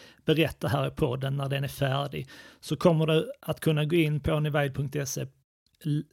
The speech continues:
prenumerera på den här e-postserien och under de kommande fem dagarna få de här stegen verkligen i detalj, precis hur du ska göra och vad du ska tänka på och så vidare.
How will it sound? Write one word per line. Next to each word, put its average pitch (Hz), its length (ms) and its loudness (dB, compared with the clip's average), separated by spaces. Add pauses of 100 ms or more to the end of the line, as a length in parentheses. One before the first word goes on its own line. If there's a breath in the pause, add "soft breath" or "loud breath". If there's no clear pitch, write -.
(260)
prenumerera 151 680 2
på 143 280 -4
den 147 140 -4
här 147 180 -2
e-postserien 139 800 -6 (540 loud breath)
och 143 420 2 (100)
under 151 340 8
de 147 120 0
kommande 143 420 0
fem 139 240 -2
dagarna 139 420 0
få 131 680 0 (800 soft breath)
de 156 320 0
här 139 440 0
stegen 139 1000 -2
verkligen 139 520 -4
i 147 180 -6
detalj, 139 680 -6
precis - 680 -6
hur 151 60 -6
du 147 100 -8
ska 135 200 -4
göra 143 440 -4
och 139 140 -10
vad 143 240 -6
du 135 60 -10
ska - 160 -8
tänka 147 440 -8
på - 160 -8
och 151 220 -10
så 175 100 -10
vidare. 185 360 -12